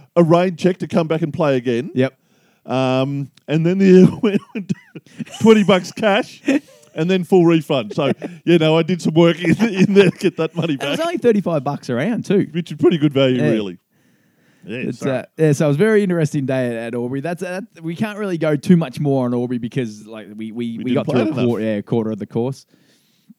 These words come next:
Speaker 2: Um, so we, we will have to move on. We'll have
Speaker 1: We
Speaker 2: to
Speaker 1: will.
Speaker 2: move on,
Speaker 1: We can't
Speaker 2: maybe.
Speaker 1: give it a rating.
Speaker 2: No, we can't give it a rating. We, yeah, we gotta play the eighteen to give it a proper rating.
Speaker 1: I'll tell you what else happened there, though. So while you were in Drummond,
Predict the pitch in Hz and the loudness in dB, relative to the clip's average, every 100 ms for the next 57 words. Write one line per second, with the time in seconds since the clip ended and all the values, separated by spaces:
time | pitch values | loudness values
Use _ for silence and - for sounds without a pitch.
0 | _ - 120 117 117 117 110 139 135 127 | _ -12 -8 -6 -6 -6 -4 -2 -2 -6
1 | - _ - 147 151 139 160 143 135 143 | -16 _ -14 -4 -2 0 -2 -2 -4 -4
2 | 135 139 202 92 101 131 139 143 160 180 | 0 0 0 -4 -10 -6 2 4 6 4
3 | 147 151 147 170 151 143 117 107 92 80 | 2 0 2 0 0 0 0 -2 -4 -8
4 | _ _ 135 127 139 123 110 104 101 123 | _ _ -6 -4 -4 -6 -6 -4 -2 0
5 | 147 147 135 117 123 160 151 131 120 110 | -2 -4 -4 -2 0 -2 -2 -4 -2 -2
6 | 104 101 98 92 - 92 95 95 107 117 | -2 -4 -8 -10 -10 -10 -8 -2 -2 0
7 | 392 349 240 214 220 226 208 143 123 147 | 0 0 0 -2 -4 -4 -2 0 0 0
8 | - 180 180 147 165 196 247 262 202 202 | 0 -2 -2 -6 -8 -2 -2 0 -2 0
9 | 185 160 135 170 156 127 120 202 147 110 | 2 2 -2 -4 -6 -6 -4 -4 -4 -8